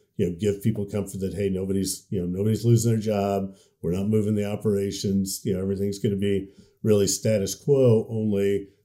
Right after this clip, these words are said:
now we're gonna have more opportunity for you going forward. So you wanna try and really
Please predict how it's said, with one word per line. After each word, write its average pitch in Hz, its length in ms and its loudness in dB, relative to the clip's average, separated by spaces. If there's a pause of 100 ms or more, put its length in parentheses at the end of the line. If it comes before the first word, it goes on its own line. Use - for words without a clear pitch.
(100)
now 104 400 -2
we're 107 280 -4
gonna 95 180 -4
have 95 140 -6
more 98 200 -4
opportunity 95 640 0
for 95 140 -6
you 90 200 -4
going 90 220 -4
forward. 87 480 -2
So 107 140 -4
you 107 100 0
wanna 120 220 2
try 117 220 0
and 107 140 0
really 101 420 0